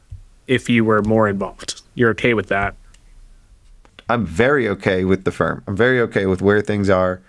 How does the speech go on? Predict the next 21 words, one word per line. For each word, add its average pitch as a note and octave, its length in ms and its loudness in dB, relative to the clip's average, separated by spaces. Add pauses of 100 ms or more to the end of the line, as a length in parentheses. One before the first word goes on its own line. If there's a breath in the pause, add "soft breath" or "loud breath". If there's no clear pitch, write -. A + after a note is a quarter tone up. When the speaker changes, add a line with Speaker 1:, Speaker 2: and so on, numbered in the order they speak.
(240 soft breath)
Speaker 2:
where G2+ 160 2
they're G2+ 100 2
going. F#2 480 0 (680)
I A2+ 140 2
am B2 120 0
just G#2 240 -2
not G2+ 460 2 (500)
as G2 220 0 (100)
anxious G#2 580 0
to - 180 -10
get G2+ 280 -2
them F#2 200 2
there F#2 260 2
so G2+ 420 0
fast. - 640 -4 (560)
I G#2+ 160 0
know A2 220 0
there's F#2+ 280 2
plenty G#2+ 440 0
of F#2 140 -2
time. G2+ 440 -2